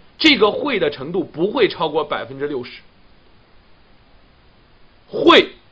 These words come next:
不代表能传给，就是你能讲给孩子，所以千万不要给孩子讲题。很多时候在群里答疑，我们答疑群都有一个共同的规矩，叫做先说自己的想法。为什么？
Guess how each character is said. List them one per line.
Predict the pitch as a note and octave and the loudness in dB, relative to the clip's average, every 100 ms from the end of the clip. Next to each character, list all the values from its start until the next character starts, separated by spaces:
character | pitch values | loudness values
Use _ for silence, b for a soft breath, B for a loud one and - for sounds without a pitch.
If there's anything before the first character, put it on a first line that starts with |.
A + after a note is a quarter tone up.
| - | -6
不 | E3 F#3 | 2 4
代 | B3 F3+ | 4 2
表 | C#3+ A#2+ - | 2 -2 -2
能 | C#3 D#3 | -8 -8
传 | D#3+ - B2 D3 | -12 -12 -12 -8
给， | C3 G#2 - | -8 -8 -4
就 | F#3 | -4
是 | D#3+ | -4
你 | D3+ C3 | -10 -8
能 | C#3+ D3 | -10 -8
讲 | B2+ | -10
给 | C3 A#2+ | -10 -12
孩 | - | -16
子， | - _ _ _ - _ _ b b | -20 _ _ _ -20 _ _ b b
所 | - - A3+ C4 | -20 2 10 10
以 | D#3+ - _ _ - | 10 -2 _ _ -12
千 | - B3 B3 B3 | -2 2 4 4
万 | A#3+ F3 B2+ | 4 2 0
不 | B2+ D3 | -2 0
要 | C#3 | 0
给 | B2+ A#2 | -2 -6
孩 | G#2+ A2+ | -6 -12
子 | A#2 | -14
讲 | - - | -18 -20
题。 | _ - _ - - - - _ | _ -20 _ -20 -20 -20 -20 _
很 | - G#3 A#3+ | -2 6 8
多 | D4+ | 8
时 | D4 | 4
候 | B3+ B3 | 4 4
在 | A#3 | 2
群 | - G#3+ | -2 -8
里 | A3 | -8
答 | D3 C#3+ F#3 | -4 -2 -2
疑， | F3 | -4
我 | E3+ C#3+ | -6 -6
们 | F#3+ | -4
答 | D#3+ G3 | -2 -4
疑 | F#3+ | -4
群 | E3+ | -6
都 | G3 E3 | -4 -4
有 | |
一 | B2+ | -4
个 | |
共 | D3 F#3+ | -6 -6
同 | C#3+ C3 | -8 -10
的 | |
规 | C3 C3+ B2 | -8 -8 -8
矩， | A#2+ - _ - | -16 -20 _ 0
叫 | G3+ | 2
做 | D#3+ C#3+ | 2 -2
先 | - - A#3+ A#3 | -6 -2 0 0
说 | - A3 | 0 0
自 | G#3 F#3+ | 0 -8
己 | C3+ | -14
的 | A#2+ | -14
想 | A#2+ A2 C#3 | -14 -16 -18
法。 | - _ - - - b b | -20 _ -20 -20 -20 b b
为 | C4 C4+ | 2 2
什 | F#3 B2+ | 2 -4
么？ | A2+ | -10